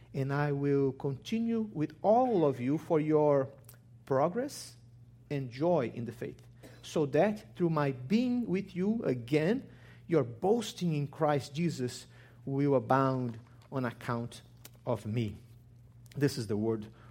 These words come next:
of the Lord. Uh, let's pray one more time.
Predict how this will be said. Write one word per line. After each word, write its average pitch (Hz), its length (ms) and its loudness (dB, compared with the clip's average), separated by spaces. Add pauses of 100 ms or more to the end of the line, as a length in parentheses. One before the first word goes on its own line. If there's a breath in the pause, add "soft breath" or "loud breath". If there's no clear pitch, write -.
(180 loud breath)
of 113 200 0
the 117 100 0
Lord. 120 340 6 (840 loud breath)
Uh, 123 300 -2
let's - 340 0 (200)
pray 208 220 4
one 196 160 2
more 165 100 0
time. 110 300 -4